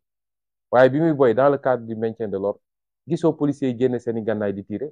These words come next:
te pourtant foofoo gën a boy fii fuuf. Na ngeen delloo ci seen xel. Te am na loo xam ne bu mu, bu yàggee,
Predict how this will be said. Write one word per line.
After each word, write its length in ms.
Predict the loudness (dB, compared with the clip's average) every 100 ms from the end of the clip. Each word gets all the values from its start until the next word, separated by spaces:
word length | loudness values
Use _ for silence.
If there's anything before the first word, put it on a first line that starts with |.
| _
te 60 | -10
pourtant 400 | -10 -4 -2 -2
foofoo 340 | -4 -4 -4
gën 140 | -2 -2
a 20 |
boy 180 | 0 0
fii 160 | -2 -16
fuuf. 240 | -14 -16 _ _ _ _ _ _ _ _ _ _ _ _ _ _ _ _ _ _ _ _ _ _ _ _ _ _ _
Na 60 | -4
ngeen 200 | -2 2
delloo 240 | 2 2
ci 140 | -4 -6
seen 180 | -10 -8
xel. 220 | -8 -8 _ _ _ _ _ _ _ _ _ _ _ _ _ _ _ _ _
Te 60 | 0
am 160 | 2 4
na 100 | 4
loo 80 | 2
xam 140 | -4 -4
ne 60 |
bu 120 | -4 -4
mu, 160 | -4
bu 140 | -2 4
yàggee, 400 | 4 4 -2